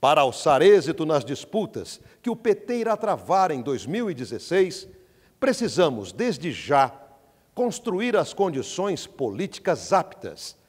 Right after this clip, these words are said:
a aproveitarem um elevado grau de unidade interna e de mobilização, associadas à formação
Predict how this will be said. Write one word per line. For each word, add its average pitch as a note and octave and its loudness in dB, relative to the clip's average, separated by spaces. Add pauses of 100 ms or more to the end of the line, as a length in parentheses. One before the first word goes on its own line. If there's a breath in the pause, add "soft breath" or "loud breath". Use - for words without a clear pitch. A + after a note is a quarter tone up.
(180 soft breath)
a B2+ 2
aproveitarem C#3 2
um D3+ -2
elevado C#3+ 0
grau E3+ 0
de C3 -6
unidade B2+ -2
interna C3 -2 (320 loud breath)
e A3+ -10
de E3+ -6
mobilização, F3+ 0 (440 soft breath)
associadas D#3+ 0
à B2+ 0
formação C3+ -2